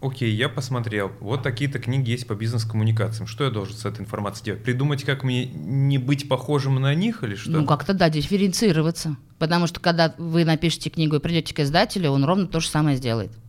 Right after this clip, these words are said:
Speaker 1: Но если какая-то из этих книг суперпопулярна, и тот же издатель может сказать: «О, это прокатывает, значит, нужно рынку ещё больше дать».
Speaker 2: Вполне
Speaker 1: Да?
Speaker 2: возможно, конечно.
Speaker 1: То есть вот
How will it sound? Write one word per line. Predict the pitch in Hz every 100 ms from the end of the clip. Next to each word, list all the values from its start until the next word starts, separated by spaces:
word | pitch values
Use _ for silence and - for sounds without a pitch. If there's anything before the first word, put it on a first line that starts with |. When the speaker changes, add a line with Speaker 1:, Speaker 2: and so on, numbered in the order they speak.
| - - - - - - -
Speaker 1:
Но | 113 - -
если | 117 127 - 127
какая-то | - - 113 139 123 110
из |
этих | 120 120 104
книг | 131 117 110
суперпопулярна, | - 120 110 104 117 131 175 139
и | 107
тот | 110 120
же | 107
издатель | 107 147 -
может | 113 107 -
сказать: | 101 -
«О, | 120 107
это | 95 -
прокатывает, | 110 107 139 175 131 107
значит, | 110 110
нужно | 117 110 110
рынку | 120 110
ещё | 110 110
больше | 101 92 -
дать». | 90 -
Speaker 2:
Вполне | 127 117
Speaker 1:
Да? | 113
Speaker 2:
возможно, | 165 196 123 151 180
конечно. | - 131 120 117 196
Speaker 1:
То | -
есть | 104
вот | 104